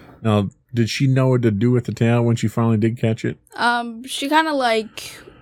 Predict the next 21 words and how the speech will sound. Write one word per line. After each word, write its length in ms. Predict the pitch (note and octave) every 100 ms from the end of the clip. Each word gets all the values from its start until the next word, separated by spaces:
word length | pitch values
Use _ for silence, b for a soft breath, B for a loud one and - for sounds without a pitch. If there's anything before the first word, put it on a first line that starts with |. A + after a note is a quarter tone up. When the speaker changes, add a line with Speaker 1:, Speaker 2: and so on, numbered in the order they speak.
| -
Speaker 2:
licks 520 | A#3 A#3 A#3+ A#3+ -
it 220 | A#3 A3 G#3+
or 320 | - F#3+ F#3 F#3+
bites 520 | - G#3 G#3+ G#3 -
it 160 | G#3+
sometimes 680 | - G3+ G#3+ A3 G3 G3+ G#3+
when 100 | F#3+
she 100 | G3+
does 220 | G3 G3
catch 320 | - F#3+ G#3 F#3
it, 160 | D#3
so. 460 | - D#3 A2 A2 A3+ -
Speaker 1:
Nice. 720 | E2 D#2 D2 C3 - - - - - - - - B B B B B B B -
Um, 540 | A2+ A#2 A#2 A2+ A2+ -
and 400 | D#3 E3 D3 -
she 220 | - - A#2+
likes 260 | A#2 B2
listening 360 | B2 B2+ C3+ D3+
to 80 | E3+
music, 440 | A3+ C4 C3 -
right? 320 | G#2 C#3 F#3+